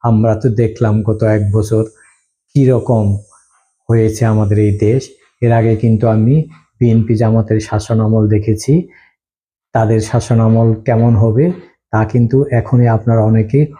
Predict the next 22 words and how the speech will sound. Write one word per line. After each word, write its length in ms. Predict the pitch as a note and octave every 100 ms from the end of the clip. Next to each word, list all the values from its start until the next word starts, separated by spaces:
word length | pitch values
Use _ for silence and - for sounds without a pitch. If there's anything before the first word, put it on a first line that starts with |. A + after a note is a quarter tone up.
| _ B2
অনুধাবন 580 | A#2+ A#2+ G2 G2+ A2
করতে 380 | A2 A2 G#2 G#2+ G2+
পারছেন। 480 | G#2+ G#2 - G2+ G2+ G#2 _ - - _ _ _ _ _
সুতরাং 540 | - A2+ A2+ G#2+ C3 - _ _ _ _ -
জয় 240 | A2+ A2 A2+
বাংলা 540 | A#2 A2+ A2 A#2 C3 - _ -
এবং 320 | A2 A2 A2
যারা, 420 | G2+ A2 A2 B2+ C#3 _ _ -
যে 320 | G#2+ A#2 A2+
দল 380 | G#2 G#2+ G#2+ C#3+ - _ -
বাংলাদেশের 720 | G#2+ A2 A2+ A2 G#2+ G#2 B2 A#2+ - _ _ _ -
সত্যিকারের 640 | - F#3 - F3+ E3 D3
অর্থে 280 | C3 B2 -
উন্নয়নের 580 | B2 A#2+ A#2+ A2+ A2 G#2+
কাজ 260 | A#2 G#2+ -
করবে, 380 | A2+ G#2+ B2+ - - _ -
আমরা 280 | G#2+ G#2
সেই 300 | G#2 - A2
দলের 240 | A2+ A2+ A2
হয়ে 180 | A2 G#2+
কাজ 260 | G#2+ G#2+
করব 420 | - A2+ B2+ E3+